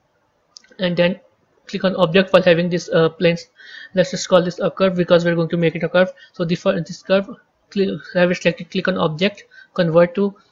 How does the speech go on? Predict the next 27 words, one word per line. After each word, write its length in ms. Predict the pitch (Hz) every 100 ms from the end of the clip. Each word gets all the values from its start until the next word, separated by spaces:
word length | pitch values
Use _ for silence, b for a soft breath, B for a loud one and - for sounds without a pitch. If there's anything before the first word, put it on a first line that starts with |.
| _
curve 220 | - 185
from 160 | 185 165
mesh 200 | 160 147
text. 240 | 165 -
So 60 | 175
now 160 | 170 180
this 140 | 175
is 100 | 165
a 80 | 160
curve. 300 | 165 147 - - _ _ b
Okay, 280 | 170 185 - B -
I'll 120 | 180
just 200 | 180 -
hide 260 | 185 175 170
the, 180 | 185
um, 280 | 180 165 156 - _ _
clouds 280 | 180 175 170
again, 320 | 160 175 208 _ _ _ _ _ _ _ _ _ -
and 100 | 175
now 280 | 180 185 185 B B
again 240 | 180 170 165
Shift 280 | - 202 233
A, 240 | 208 202
Mesh, 440 | 175 170 190 - - _ _
Plane, 400 | 190 185 202 196 _ _ -
R 240 | - 175 175
X 340 | - 180 -